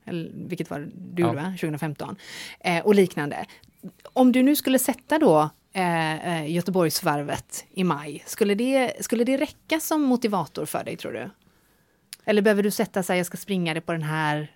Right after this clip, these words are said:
Speaker 1: tiden", eller "Jag ska slå den här personen", eller "Jag ska få så här mycket större benmuskler"?
Speaker 2: Ja, det är ju det jag inte riktigt vet.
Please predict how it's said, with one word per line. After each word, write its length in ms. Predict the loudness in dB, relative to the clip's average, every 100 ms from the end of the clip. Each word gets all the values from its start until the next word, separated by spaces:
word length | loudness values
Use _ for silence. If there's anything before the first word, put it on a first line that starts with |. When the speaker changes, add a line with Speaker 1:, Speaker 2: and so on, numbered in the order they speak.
| _
Speaker 1:
tiden", 840 | -4 -2 0 -2 0 2 2 0 -2
eller 220 | -6 -4
"Jag 180 | -4 -4
ska 300 | -4 -4 -4 -8 _
slå 360 | -6 0 2 2
den 160 | 0
här 140 | -4 -6
personen", 920 | -6 -6 -6 -8 -6 -4 -2 -4 -8
eller 260 | -8 -8 -10 -16 -20 -20 -16
"Jag 100 | -10
ska 100 | -8
få 140 | -4 -4
så 120 | 0
här 120 | 0
mycket 220 | -2 -4
större 200 | -8 -6
benmuskler"? 680 | -4 -4 -6 -8 -6 -2 -2 -4 _ _ -20 -20 -20 -20 _ _ _ _ _ _ _ _ -8
Speaker 2:
Ja, 360 | -4 -2 -2 -4
det 60 | -2
är 40 |
ju 60 | 0
det 140 | 2
jag 500 | 2 2 0 0 -2
inte 160 | 0 0
riktigt 240 | 0 -2
vet. 280 | 0 -2 -4